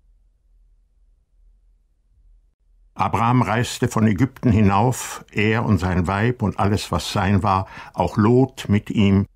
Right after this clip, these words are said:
nach dem Südstrich. Schwer reich war Abram an Vieh,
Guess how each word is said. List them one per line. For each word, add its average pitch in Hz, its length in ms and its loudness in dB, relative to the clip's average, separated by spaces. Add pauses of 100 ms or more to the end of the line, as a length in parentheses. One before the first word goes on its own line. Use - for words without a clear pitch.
(200)
nach 87 180 -4
dem 92 220 0
Südstrich. - 720 -6 (1300)
Schwer 107 460 -2
reich - 460 -6
war 76 180 0
Abram 78 480 -2
an 76 160 -6
Vieh, 90 460 0